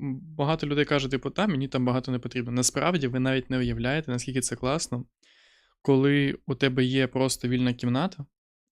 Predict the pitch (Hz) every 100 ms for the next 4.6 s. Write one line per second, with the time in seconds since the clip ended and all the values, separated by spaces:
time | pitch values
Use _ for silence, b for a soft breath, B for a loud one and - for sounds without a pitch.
0 | _ 143 131 - 143 - 123 120 117 123
1 | 120 117 135 143 131 123 131 135 127 123
2 | 127 - 208 165 170 147 143 135 143 131
3 | 123 - 147 135 127 123 123 120 117 127
4 | 117 - 120 - 127 127